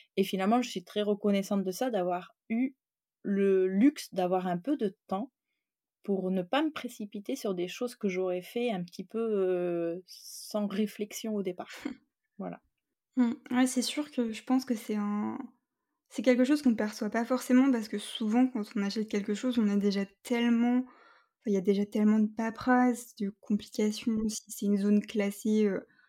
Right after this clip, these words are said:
Speaker 2: je pense à tous ceux qui achètent dans des zones, heu, historiques, il y a encore plus de paperasse.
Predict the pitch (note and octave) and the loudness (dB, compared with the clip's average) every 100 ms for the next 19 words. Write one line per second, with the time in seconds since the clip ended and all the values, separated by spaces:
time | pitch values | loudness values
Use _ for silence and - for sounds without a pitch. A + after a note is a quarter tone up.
0 | _ - G#3 G#3 G#3 - G#3+ G#3+ G3+ G#3 | _ -10 -2 -2 -2 -4 -2 -2 -2 0
1 | G3+ G3+ G3 G3 G3+ G3+ G3 G3 - G#3 | 0 0 0 0 2 2 2 -4 -2 0
2 | G#3+ A3 G#3+ - - _ _ _ A3+ G3 | 0 0 -6 -14 -20 _ _ _ -4 -2
3 | G#3+ - - A#3 C4+ A#3+ A#3 G#3+ G#3+ G#3+ | -4 -8 4 8 10 8 6 2 0 2
4 | B3 B3 A#3+ - | 2 2 0 -8